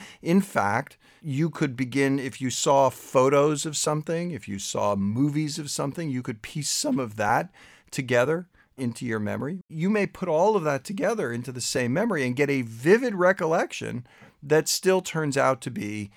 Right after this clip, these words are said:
not actually what you encountered.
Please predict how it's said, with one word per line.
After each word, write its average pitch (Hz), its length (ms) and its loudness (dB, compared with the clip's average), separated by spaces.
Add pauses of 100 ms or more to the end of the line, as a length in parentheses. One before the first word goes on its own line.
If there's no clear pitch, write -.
(220)
not 110 540 2 (280)
actually 113 600 -2
what 104 280 -4
you 104 140 -6
encountered. 98 680 -8